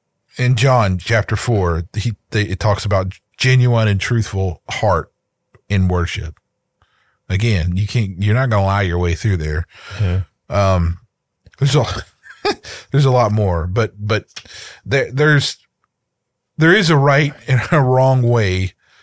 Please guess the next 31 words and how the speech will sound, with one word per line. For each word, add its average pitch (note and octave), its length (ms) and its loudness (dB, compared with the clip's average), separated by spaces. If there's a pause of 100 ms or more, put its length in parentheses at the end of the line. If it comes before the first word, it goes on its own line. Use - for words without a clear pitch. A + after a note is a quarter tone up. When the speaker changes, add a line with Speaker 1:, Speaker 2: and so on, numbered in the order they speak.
(460)
Speaker 1:
to C#3+ 120 0
worship. G#2+ 580 0 (460)
Um, F#2+ 480 0 (260)
and A#2+ 160 -2
you, C3 120 -2
you C#3 260 0
see E3+ 220 -2
even D3 380 2
that B2 240 0
in A2 180 -2
Revelation G2 840 -2 (960)
when G2+ 480 -2
you A2 200 -2
have G2 400 0 (720)
all B2 440 0
these A2 460 -2 (1600)
just C3 400 -4
awesome A#2+ 460 0
creatures G#2+ 840 -4
and G#2 200 0
the G2+ 120 -2
elders G#2+ 480 0
are G#2+ 80 -2
all G#2 140 0
gathered G#2 400 0
around. F#2 360 -2
And F2 80 -4
what G2+ 120 -2
are G2+ 80 -2
they G#2 160 -2
doing? D#2+ 380 -6